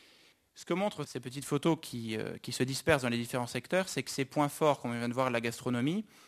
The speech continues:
ne jouent pas seulement en matière d'exportation. C'est pas parce qu'on exporte du foie gras uniquement, mais c'est aussi parce que les gens, en tant que touristes, viennent et apprécient la même chose. C'est parce que les gens, en tant qu'investisseurs, les investisseurs vont aussi venir vivre en France, vont avoir des gens expatriés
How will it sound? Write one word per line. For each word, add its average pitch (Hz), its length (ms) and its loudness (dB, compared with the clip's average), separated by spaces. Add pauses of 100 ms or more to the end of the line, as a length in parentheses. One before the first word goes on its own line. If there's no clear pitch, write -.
(220)
ne 160 160 4
jouent 214 180 0
pas 220 140 6
seulement 190 420 6
en 156 60 8
matière 143 260 4
d'exportation. 143 640 -2 (460)
C'est - 160 -6
pas 151 80 6
parce 139 120 -2
qu'on 135 140 2
exporte 143 400 2
du 123 80 -8
foie 131 220 0
gras 147 180 6
uniquement, 147 420 2 (440)
mais 131 40 -2
c'est 139 120 0
aussi 151 180 2
parce 151 180 2
que - 80 -2
les 143 120 4
gens, 151 280 4 (300)
en 170 120 0
tant 208 160 6
que 208 60 -6
touristes, 190 400 4
viennent 147 280 6
et 135 80 8
apprécient 170 400 2
la 143 100 6
même 202 180 6
chose. 156 400 -2 (220)
C'est - 140 -8
parce 139 160 -2
que 165 80 0
les 151 80 2
gens, 175 140 6
en 160 40 6
tant 196 140 2
qu'investisseurs, 147 800 0 (320)
les 120 140 -4
investisseurs 131 420 2
vont 131 120 -2
aussi 135 180 -4
venir 139 260 2
vivre 147 260 -4
en 170 80 2
France, 190 300 0
vont 123 120 0
avoir 123 200 2
des 131 140 -2
gens 147 160 2
expatriés 180 640 -2